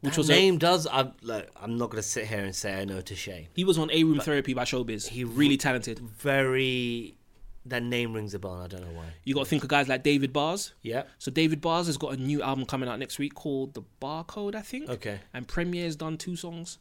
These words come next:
Speaker 2: Yeah, nice.
Speaker 1: Buck Wild, Beat
Speaker 2: Nice.
Speaker 1: Miners, I think, as well. So
Speaker 2: Buck Wild, yeah, you know what? Now that hearing you talk about Buck Wild,
Speaker 1: Bruv,
Speaker 2: he
Speaker 1: Anthony
Speaker 2: does,
Speaker 1: Best. Anthony Best, yeah?
Speaker 2: Anthony Best
Speaker 1: Anthony
Speaker 2: does,
Speaker 1: Best, bruv.
Speaker 2: does not get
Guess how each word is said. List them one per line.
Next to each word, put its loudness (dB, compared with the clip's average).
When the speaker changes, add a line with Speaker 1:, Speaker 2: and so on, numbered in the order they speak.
Speaker 2:
Yeah, -8
nice. -10
Speaker 1:
Buck -4
Wild, -4
Beat 0
Speaker 2:
Nice. -6
Speaker 1:
Miners, -4
I -6
think, -10
as -10
well. -4
So -2
Speaker 2:
Buck 2
Wild, 8
yeah, 6
you 2
know 4
what? 0
Now 4
that -2
hearing -2
you -4
talk -6
about -8
Buck -12
Wild, -12
Speaker 1:
Bruv, 4
Speaker 2:
he 6
Speaker 1:
Anthony 10
Speaker 2:
does, 10
Speaker 1:
Best. 4
Anthony 6
Best, 2
yeah? 4
Speaker 2:
Anthony 6
Best 4
Speaker 1:
Anthony 6
Speaker 2:
does, 6
Speaker 1:
Best, -2
bruv. 2
Speaker 2:
does -4
not -2
get -4